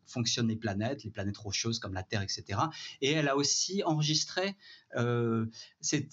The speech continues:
elle a enregistré le passé du système solaire depuis sa formation quasiment, donc, euh, elle a, il y a plein d'informations qui ont complètement disparu sur Terre, puisque la Terre, la surface est constamment remaniée. Donc, scientifiquement, la Lune est très intéressante. Donc, on y retourne pour étudier la Lune, pour s'entraîner à vivre sur un autre monde,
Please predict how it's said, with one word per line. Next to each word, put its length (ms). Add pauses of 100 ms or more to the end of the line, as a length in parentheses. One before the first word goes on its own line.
(100)
elle 160
a 60
enregistré 400
le 160
passé 500
du 160
système 300
solaire 440
depuis 360
sa 120
formation 480
quasiment, 460
donc, 240
euh, 140 (260)
elle 140
a, 140
il 60
y 40
a 40
plein 140
d'informations 540
qui 100
ont 80
complètement 540
disparu 360
sur 240
Terre, 280
puisque 160
la 160
Terre, 280
la 80
surface 420
est 60
constamment 560
remaniée. 460 (240)
Donc, 100
scientifiquement, 500
la 100
Lune 160
est 100
très 180
intéressante. 600
Donc, 160
on 80
y 80
retourne 260 (220)
pour 180
étudier 260
la 140
Lune, 240 (260)
pour 160
s'entraîner 500
à 60
vivre 220
sur 180
un 140
autre 240
monde, 340